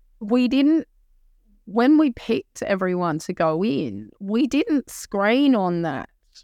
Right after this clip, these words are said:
Um, it wasn't like, "Oh, well, you have to have done this, this, this, and this that was positive." That wasn't the case at all, um, in there. And it, when you read it, 'cause I know you haven't read it yet, Jeremy, uh, you've read a couple of the, the chapters, but,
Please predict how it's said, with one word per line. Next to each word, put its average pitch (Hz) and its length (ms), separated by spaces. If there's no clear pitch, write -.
Um, 180 400
it 190 160
wasn't 220 340
like, 185 340
"Oh, 196 220
well, 185 140
you 185 100
have 233 240
to 240 140
have 196 100
done 185 240
this, 196 240
this, 190 220
this, 190 200
and 185 140
this 196 160
that 185 200
was 175 160
positive." 196 720
That 202 220
wasn't 208 380
the 160 80
case - 640
at 160 200
all, 160 600
um, 170 640
in 165 200
there. 151 240
And 208 200
it, - 100
when 247 280
you 254 100
read 185 280
it, 170 160
'cause - 140
I 202 60
know 196 140
you 185 220
haven't 156 300
read 151 160
it 143 140
yet, - 240
Jeremy, 156 540
uh, 185 60
you've 214 240
read 220 120
a 175 40
couple 170 400
of 165 80
the, 156 240
the 165 200
chapters, - 520
but, - 220